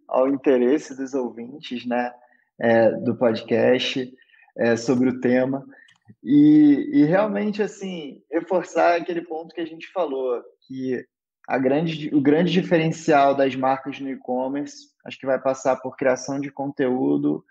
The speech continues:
e gerenciamento de, de comunidades, né? E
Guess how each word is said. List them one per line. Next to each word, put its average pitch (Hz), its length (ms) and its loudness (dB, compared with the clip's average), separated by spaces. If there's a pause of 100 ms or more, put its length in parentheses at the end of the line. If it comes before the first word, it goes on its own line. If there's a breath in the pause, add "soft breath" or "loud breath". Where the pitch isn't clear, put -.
(220 soft breath)
e 131 100 2
gerenciamento 135 720 2
de, - 160 -12 (100)
de 127 180 -16
comunidades, 120 880 0
né? 113 200 -4 (600 loud breath)
E 127 640 4